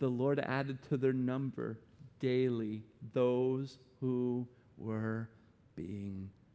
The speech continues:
saved. Hmm. Churches are known for having great worship. There are certain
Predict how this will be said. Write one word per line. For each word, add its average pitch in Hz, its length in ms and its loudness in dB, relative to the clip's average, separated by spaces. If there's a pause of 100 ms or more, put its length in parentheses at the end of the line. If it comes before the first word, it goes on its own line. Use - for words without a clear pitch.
(160)
saved. - 760 -18 (1900)
Hmm. 131 100 2 (1400)
Churches 123 520 -2
are 113 100 -2
known 113 560 0
for 107 160 -4
having 110 360 -4
great 117 300 0
worship. 110 680 -2 (1500)
There 127 180 6
are 123 60 2
certain 123 640 0